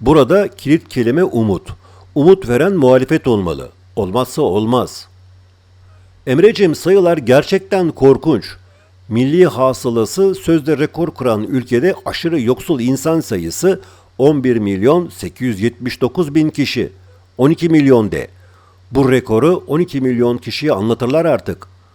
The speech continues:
Bunlar aşırı yoksul. Yoksul desen en az kırk beş elli milyon olur. Bu insanların umudunu canlı tutacak bir muhalefet lazım. Emre, biliyorsun, ben ak Parti'yi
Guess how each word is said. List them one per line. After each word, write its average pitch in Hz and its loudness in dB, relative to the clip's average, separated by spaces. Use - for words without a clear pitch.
Bunlar 127 2
aşırı 135 -2
yoksul. 143 0
Yoksul 123 2
desen 156 0
en 147 2
az - -2
kırk - -12
beş 151 -4
elli 95 -4
milyon 156 4
olur. 131 2
Bu 156 -2
insanların 135 0
umudunu 123 0
canlı 120 0
tutacak 131 -4
bir 127 0
muhalefet 117 0
lazım. 113 2
Emre, 131 0
biliyorsun, 120 0
ben 135 0
ak - -4
Parti'yi 123 0